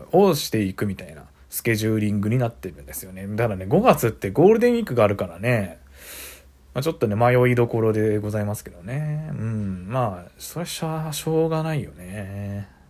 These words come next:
うん。まあ、しょうがないと思うんですけども。で、まあ、そんなとこんなでね、えーっと、まあ、いろいろ決まってきて、まあ、まあ、もう準備始まったと。うん。まあ、いろいろとやることは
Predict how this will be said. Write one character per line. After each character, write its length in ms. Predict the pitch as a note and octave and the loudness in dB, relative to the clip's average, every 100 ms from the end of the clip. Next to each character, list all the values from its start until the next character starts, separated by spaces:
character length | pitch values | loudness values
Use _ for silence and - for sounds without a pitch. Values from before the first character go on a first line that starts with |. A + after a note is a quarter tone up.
| - | -18
う 60 | - | -10
ん。 160 | F#2+ F#2 | -8 -8
ま 80 | E2 C#2+ - - - - - - - | -12 -20 -20 -20 -20 -20 -20 -20 -8
あ、 40 | C#3 | -6
し 120 | - | 0
ょ 60 | D#3 | 2
う 40 | |
が 100 | D3+ | 4
な 80 | D3+ | 2
い 80 | C#3+ | 0
と 100 | F#2 | -4
思 180 | G2 | -6
う 20 | G2 | -6
ん 20 | |
で 80 | F#2 | -6
す 160 | - | -10
け 80 | - | -12
ど 140 | - F#2 | -14 -10
も。 400 | G#2+ A#2 G2 - - - - - - _ _ D3+ | -6 -4 -4 -8 -20 -20 -20 -20 -20 _ _ 2
で、 480 | D#3 D#3 D3+ D3+ C#3+ | 6 6 8 6 6
ま 60 | |
あ、 20 | C#3 | 4
そ 120 | C#3+ | 4
ん 40 | |
な 120 | C#3+ | 2
と 120 | C#3 C#3 | 2 -2
こ 220 | - C#3+ | 0 0
ん 80 | A2 | -2
な 60 | |
で 60 | - - | -6 -6
ね、 240 | C#3 F3 F#3+ - - - | -4 -4 -6 -14 -20 -6
え 160 | G#2 G2 | -4 -4
ー 40 | |
っ 20 | - | -4
と、 760 | A2 G#2 G2+ G2 G2 G2 F#2+ G2 - - - - - - - - _ - - C#3 | 0 0 0 0 0 -2 -2 -6 -12 -20 -20 -20 -20 -20 -20 -20 _ -20 -2 2
ま 60 | |
あ、 20 | |
い 100 | A#2+ | 4
ろ 120 | A#2 A#2 | 4 2
い 20 | |
ろ 80 | A2 | 2
決 160 | - | 0
ま 140 | A#2+ A2+ | 2 2
っ 80 | - - | -2 -8
て 80 | A#2 | -6
き 100 | A2+ | -6
て、 400 | - E3 D#3+ A#2 - | 0 4 6 4 0
ま 180 | D#3 D3 | 4 4
あ、 40 | |
ま 200 | A#2 D#3 | 4 4
あ、 40 | D3+ | 6
も 120 | D3+ | 4
う 40 | |
準 140 | B2+ D3+ | 4 2
備 140 | A2+ | 2
始 200 | A2 G#2 | 0 -2
ま 120 | G#2+ | -2
っ 60 | G#2+ | -2
た 100 | - | -2
と。 160 | G2+ - - - - | -4 -8 -18 -20 -6
う 60 | A2 G2+ | -2 0
ん。 40 | F#2+ | 2
ま 80 | B2+ | 2
あ、 40 | |
い 60 | A#2+ | 6
ろ 120 | C3 | 6
い 80 | B2+ | 6
ろ 140 | B2+ | 4
と 720 | B2 A#2+ A#2 A#2 A#2 A2+ A2+ | 6 6 6 6 4 2 2
や 100 | A2 | 2
る 120 | A#2 | 0
こ 100 | A#2+ | 0
と 100 | B2+ G2 F2+ - - | -2 -4 -6 -12 -8
は 280 | G2+ F2+ | -8 -8